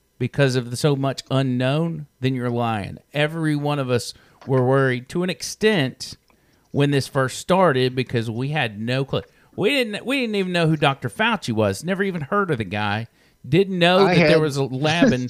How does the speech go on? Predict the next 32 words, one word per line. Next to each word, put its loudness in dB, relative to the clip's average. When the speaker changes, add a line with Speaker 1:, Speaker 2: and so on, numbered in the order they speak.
Speaker 2:
<laughs> -14
Speaker 1:
well, 6
Tony -2
probably -2
has, 2
but 8
we -2
didn't 2
know. 6
Well, 6
and 2
I 2
say 4
that, 0
you 0
know, 2
we 0
know 2
Doctor, -2
Doctor 0
Fauci -2
from -2
the, -2
uh, -4
the -6
aids -2
epidemic -6
and -4
all -2
that -4
stuff, -8
but, 0